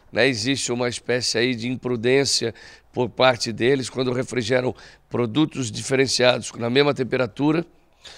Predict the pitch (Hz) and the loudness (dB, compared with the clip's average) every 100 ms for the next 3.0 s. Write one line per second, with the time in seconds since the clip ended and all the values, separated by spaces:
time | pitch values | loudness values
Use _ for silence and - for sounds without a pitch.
0 | - - - - 143 147 156 139 185 160 | -20 -20 -18 0 4 6 6 4 0 2
1 | 156 165 165 160 175 - 151 131 127 151 | 2 2 4 4 2 0 -2 0 2 2
2 | 131 127 135 - 143 135 - 143 135 | 0 -4 -2 0 -2 -2 0 0 0